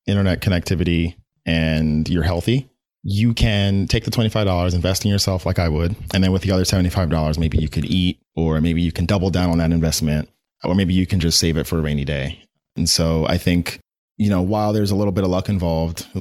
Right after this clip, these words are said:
as is the case with most things, I think you can, you can,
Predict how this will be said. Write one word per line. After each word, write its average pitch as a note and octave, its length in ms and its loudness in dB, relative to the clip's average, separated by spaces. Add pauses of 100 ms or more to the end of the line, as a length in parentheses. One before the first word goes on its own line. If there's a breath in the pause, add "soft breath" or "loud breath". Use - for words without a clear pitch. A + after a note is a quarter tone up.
(100)
as F#2 240 0
is D#2+ 280 0
the E2 80 -2
case E2 220 0
with E2 100 0
most F2+ 240 2
things, D2+ 400 0
I E2 100 -2
think F2 140 2
you E2+ 80 0
can, D#2+ 440 -2 (280)
you A2 200 4
can, F2 380 2